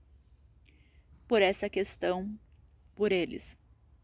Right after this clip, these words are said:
Eu fui muito voluntária de resgate de animais silvestres lá na praia. Eu ajudava muito o ambiental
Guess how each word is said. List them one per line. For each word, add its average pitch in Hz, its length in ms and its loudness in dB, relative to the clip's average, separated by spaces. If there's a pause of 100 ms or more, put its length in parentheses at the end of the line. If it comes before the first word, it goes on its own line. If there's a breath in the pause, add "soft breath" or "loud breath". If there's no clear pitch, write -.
(920 soft breath)
Eu 226 160 4
fui 254 200 4
muito 240 380 6
voluntária 220 920 0
de 196 100 -6
resgate 185 480 -4
de - 40 -6
animais 175 380 -2
silvestres 170 760 -4
lá 165 120 -6
na 175 140 -6
praia. 175 560 -6 (300)
Eu 190 100 -4
ajudava 185 460 -4
muito 208 420 -2
o 196 40 -8
ambiental 175 760 -2